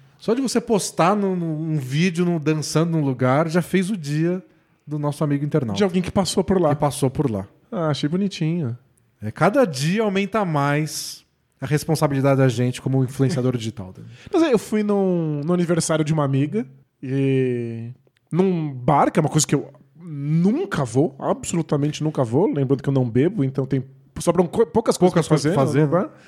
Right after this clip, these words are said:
Speaker 2: Mas passou um ouvinte nosso com um cachorro, me reconheceu, me chamou de lado e quis conversar, quis falar que eu ouvia. Eu fiquei, fiquei muito feliz. É muito legal que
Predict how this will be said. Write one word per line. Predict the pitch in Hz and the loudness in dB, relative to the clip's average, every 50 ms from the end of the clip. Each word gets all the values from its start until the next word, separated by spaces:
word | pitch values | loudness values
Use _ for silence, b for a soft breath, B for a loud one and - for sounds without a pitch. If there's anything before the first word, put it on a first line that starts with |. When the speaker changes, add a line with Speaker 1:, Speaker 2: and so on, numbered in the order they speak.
| B B B B - | B B B B -2
Speaker 2:
Mas | 240 269 247 226 220 208 - - - b b b b b b b b b - - | 0 0 2 0 -2 -4 -6 -8 -14 b b b b b b b b b -6 -2
passou | 277 269 262 - - - 247 240 | 0 0 2 2 2 2 2 2
um | 262 285 | 2 2
ouvinte | 302 311 240 254 262 240 - 269 | 2 2 2 2 0 0 0 0
nosso | 254 214 208 220 - 247 220 | 2 2 2 2 0 0 0
com | 208 214 | 0 0
um | 202 | 0
cachorro, | - 196 - - - 175 180 180 196 202 | 0 0 0 0 0 2 2 2 2 2
me | 196 | 2
reconheceu, | 185 185 185 202 196 185 180 - - - 160 170 185 208 | 2 2 2 2 2 2 2 0 0 0 2 2 2 0
me | 208 190 180 | 0 0 -2
chamou | 156 - - 175 165 160 170 | -2 0 0 0 2 2 0
de | 156 - 156 | 0 0 0
lado | 131 127 131 143 147 180 185 b b b b _ _ _ | 0 0 0 -2 -4 -6 -10 b b b b _ _ _
e | 147 143 147 147 147 143 143 139 139 139 135 135 151 147 147 143 - _ _ _ _ _ _ _ _ - | -2 0 0 2 2 2 0 0 -2 -2 -4 -6 -6 -8 -8 -10 -14 _ _ _ _ _ _ _ _ -2
quis | - 196 175 - | 0 0 2 2
conversar, | 233 220 214 240 269 - 254 277 311 285 | 0 0 0 0 0 2 0 0 0 0
quis | - 214 180 - | 0 -2 -2 0
falar | - 190 190 196 190 | 0 2 2 2 2
que | - | 2
eu | 208 202 | 0 0
ouvia. | 165 147 170 180 214 208 | 0 0 0 0 2 2
Eu | 170 151 160 156 | 0 0 0 -2
fiquei, | - - - - | -4 -8 -14 -20
fiquei | - - 202 202 | -4 0 0 2
muito | 202 254 - - | 2 0 0 0
feliz. | 392 320 208 160 135 - | 0 2 2 2 2 2
É | 156 | 0
muito | 160 185 185 285 | 0 0 0 -2
legal | 285 254 190 160 143 135 131 | -2 0 2 2 2 0 0
que | - 147 135 127 123 127 | 0 -2 -2 0 -2 -4